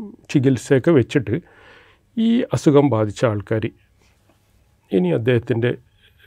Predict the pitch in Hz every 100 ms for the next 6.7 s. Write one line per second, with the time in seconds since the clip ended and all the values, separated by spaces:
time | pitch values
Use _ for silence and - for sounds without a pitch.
0 | _ - 160 - - 143 127 120 - -
1 | 120 120 _ _ - 185 120 113 117 117
2 | - 127 113 107 - _ 120 117 113 110
3 | - 117 113 113 117 110 123 117 113 117
4 | - - 107 - - 113 107 127 110 117
5 | 113 127 117 156 147 127 117 104 110 131
6 | 156 160 165 165 131 139